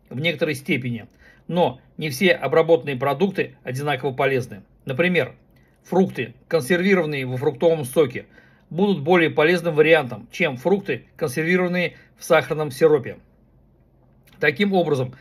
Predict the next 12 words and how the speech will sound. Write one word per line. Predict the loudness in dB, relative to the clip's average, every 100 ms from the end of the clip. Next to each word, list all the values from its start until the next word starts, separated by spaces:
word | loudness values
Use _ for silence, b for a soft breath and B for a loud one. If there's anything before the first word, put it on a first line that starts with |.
| B B
обработанные | -4 4 4 4 -2 -2 -4
продукты | 0 0 2 -2 -2 -6 -6 _ _ b b b b -4
могут | -2 0 -2
быть | -2 -4
включены | -4 -10 -8 -4 0 2 0 -2
в | -14 -8
здоровую | 0 4 6 6 4 -4 -6
и | -8
сбалансированную | -2 2 2 2 -2 -4 -2 -4 -6
диету | -2 0 0 -4
при | -6 -6
условии | -6 -2 0 0 0 -4